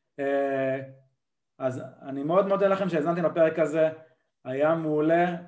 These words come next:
אה, שמחתי להביס את יובל בשוק ההון, אה, מול נדל"ן.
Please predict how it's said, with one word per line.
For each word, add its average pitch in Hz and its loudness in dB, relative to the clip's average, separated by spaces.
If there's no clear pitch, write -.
אה, 135 -4
שמחתי 156 -4
להביס 143 0
את 143 -8
יובל 139 -2
בשוק 147 -4
ההון, 143 0
אה, 131 -4
מול 143 -4
נדל"ן. 165 -2